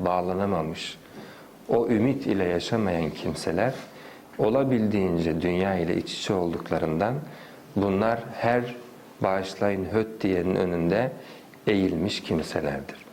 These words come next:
Allah Azze ve Celle فَاسْتَخَفَّ قَوْمَهُ فَأَطَاعُوهُ اِنَّهُمْ كَانُوا قَوْمًا فَاسِقِينَ. Firavun kavmini aşağıladı, onlara kendi gücünü gösterdi.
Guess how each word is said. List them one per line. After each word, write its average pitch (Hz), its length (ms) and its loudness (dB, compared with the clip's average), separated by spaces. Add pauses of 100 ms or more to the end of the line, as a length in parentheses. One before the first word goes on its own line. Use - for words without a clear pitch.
(380)
Allah 104 260 2
Azze 95 360 2
ve 87 140 2
Celle 90 480 0 (460)
فَاسْتَخَفَّ - 920 -2 (140)
قَوْمَهُ 95 640 0 (520)
فَأَطَاعُوهُ 90 1080 0 (540)
اِنَّهُمْ 90 580 0 (160)
كَانُوا 80 420 0 (160)
قَوْمًا 78 400 0 (200)
فَاسِقِينَ. - 560 -4 (880)
Firavun 117 480 4 (200)
kavmini 113 520 4 (560)
aşağıladı, 92 880 0 (800)
onlara 117 480 2
kendi 113 340 2
gücünü 117 420 2
gösterdi. 90 800 0